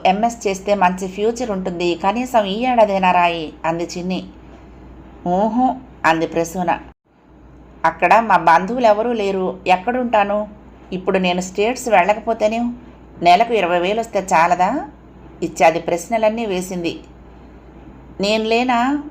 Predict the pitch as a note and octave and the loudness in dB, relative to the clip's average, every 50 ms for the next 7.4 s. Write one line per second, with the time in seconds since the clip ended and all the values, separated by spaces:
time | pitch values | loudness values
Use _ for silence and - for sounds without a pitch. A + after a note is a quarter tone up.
0 | - - G#3 G#3 A3+ B3+ C#4+ C#4 C4 - A3+ G#3+ G#3+ G#3 G3+ G3+ G3 G3 F#3+ F#3 | -10 -6 -4 -2 2 2 2 2 2 2 2 2 2 2 2 2 2 2 0 -2
1 | F#3 - - - - - - F#3 - - G#3 G#3 G#3+ A3+ B3 A#3+ C4+ B3 A#3 A3+ | -6 -8 -12 -18 -8 -4 -2 0 2 4 4 4 4 4 4 2 0 0 0 -2
2 | G#3+ - A#3+ A3+ G#3 - G3 - B3+ B3 C4 A#3+ A3+ A3 G#3 G3+ F#3+ F#3+ F#3+ F#3 | 0 2 4 4 4 4 2 0 -4 -4 0 2 4 4 4 2 0 -2 -2 -4
3 | G3 F#3+ G3 F#3 F#3 G3+ G#3 G#3 - A3+ A3+ A3 G#3 F#3+ - F#3+ F#3 - - - | -4 -4 -2 -2 0 0 -2 -2 -2 -4 -2 -2 0 0 0 -2 -2 -6 -8 -12
4 | - - - - - - - - - - - - E3+ F3 F3 - A3 A#3 A#3 G#3+ | -18 -20 -20 -20 -20 -18 -18 -18 -18 -14 -4 2 4 6 6 6 4 2 -2 -2
5 | F#3 F3+ F3 F3+ F#3 G#3 G3+ F#3+ F#3+ F3+ F3 F3+ F#3 F#3+ F#3+ F3+ F3 F3 F3+ G3+ | 2 2 2 2 2 0 -2 -2 -2 -2 0 2 2 2 4 4 2 2 2 0
6 | G3+ F#3 F#3+ F#3 F3+ F#3 F#3 F3+ F#3 F#3+ F#3+ G3+ - F3+ F3 E3+ - A3 G#3+ G3 | -2 -2 -2 -2 0 0 0 0 0 -2 -6 -4 -2 -2 -2 -2 -4 -6 -4 -4
7 | F3+ F3+ - - E3+ D#3+ D#3+ | -4 -4 -2 -4 -4 -4 -4